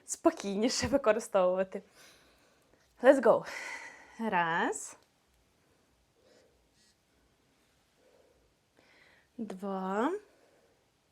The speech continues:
Три. Чотири. П'ять.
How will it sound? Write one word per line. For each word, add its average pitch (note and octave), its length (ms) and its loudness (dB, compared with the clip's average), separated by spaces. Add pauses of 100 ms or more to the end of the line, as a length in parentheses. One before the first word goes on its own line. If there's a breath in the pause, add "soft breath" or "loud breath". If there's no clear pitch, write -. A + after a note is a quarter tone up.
(3250 soft breath)
Три. A3 380 0 (3750 soft breath)
Чотири. A#3+ 680 -4 (3750 soft breath)
П'ять. G3 960 -6